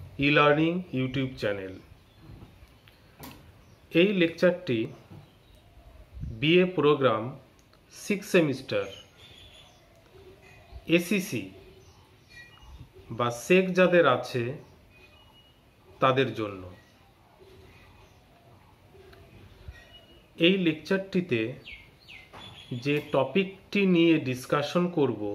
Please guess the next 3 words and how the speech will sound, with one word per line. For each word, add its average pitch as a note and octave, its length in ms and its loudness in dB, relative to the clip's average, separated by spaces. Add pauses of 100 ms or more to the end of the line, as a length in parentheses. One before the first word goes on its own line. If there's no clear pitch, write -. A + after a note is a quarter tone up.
(840)
সেটি D#3 340 -2
হলো A#2+ 220 0 (1800)
প্রাচীন C#3 400 2